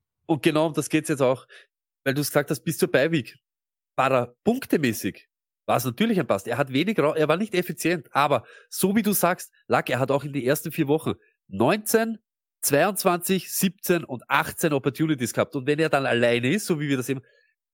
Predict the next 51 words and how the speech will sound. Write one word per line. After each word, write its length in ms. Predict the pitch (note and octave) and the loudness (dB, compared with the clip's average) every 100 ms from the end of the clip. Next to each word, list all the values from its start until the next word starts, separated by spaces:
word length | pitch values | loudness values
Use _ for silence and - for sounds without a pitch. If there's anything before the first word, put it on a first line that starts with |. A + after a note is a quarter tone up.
| _ | _
na, 100 | B2 | -2
was 260 | C3 G3 - | 2 2 2
wollt's 180 | F3+ E3+ | -2 0
jetzt 180 | D3 D#3 | -2 0
machen, 320 | C4+ - A3+ | 0 2 0
Bugs? 400 | A#2+ G2+ - - _ | 0 -2 -8 -18 _
Ihr 180 | B2+ C#3+ | -2 2
habt 260 | G3 - | 0 2
eh 100 | B3+ | 0
keine 220 | F4 D4 | 2 2
andere 200 | A3+ G3+ | 2 2
Möglichkeit, 600 | F3+ F3+ D#3 - C#3 A2 _ _ _ - | 2 0 -2 0 0 0 _ _ _ 0
außer 280 | F#3 - F3+ | 0 0 -2
mit 140 | F3+ | -2
ihm 140 | F#3+ | -2
weiterzugehen 640 | F3 E3+ F#3+ G3+ G#3+ G3+ G3 | 0 0 0 -4 -4 -2 -2
und 140 | F#3+ | -2
hoffen, 260 | F3+ F3+ F#3+ | -2 -2 -4
dass 140 | F#3+ | -4
sich 100 | G3+ | -4
das 160 | F3+ D#3+ | -4 -2
ändert. 420 | G3+ D#4 G2+ - _ _ - | -2 0 -2 -4 _ _ -16
Und 120 | B2 | -2
hat 200 | A#3+ - | 0 0
sich 120 | F#4+ | 0
halt 160 | D#4 E3 | 0 0
dann 100 | C#3 | -2
auch 120 | A2+ | -2
geändert. 360 | A2 F#2 E2+ - _ _ _ - | -4 -4 -8 -10 _ _ _ -4
Aber 260 | D3 D3+ - _ _ _ _ _ _ _ _ _ _ | -2 -2 -4 _ _ _ _ _ _ _ _ _ _
es 180 | D3 - | -6 -2
war 220 | D#3 D3+ | 0 0
jetzt 200 | D#3 - E3+ | 0 0 -2
genau 300 | E3 C#3 F#3 | -2 0 0
dasselbe 380 | G#3 - F#3+ F#3+ | 0 -2 -2 0
nach 180 | D3 | -2
der 100 | - | -2
Bye 220 | F#3 D#3+ F3 | 0 0 -2
Week 120 | G3 | -6
von 120 | E3 | -4
der 160 | C#3+ A2+ | -2 0
Workload 400 | F#3+ - G#3 - | 0 0 -2 0
her. 240 | G#2+ G2+ | 0 0
Hat 100 | B2+ | 0
er 100 | D3 | -2
zwei 260 | - A#2+ E3 | -2 -2 -2
Spiele 280 | - E3 | -2 -4
gehabt, 260 | E3+ D#3 - | -2 -4 -4
wo, 200 | C#3 C#3+ | -4 -4
ich 80 | - | -4
glaub, 240 | C#3+ - | -4 -6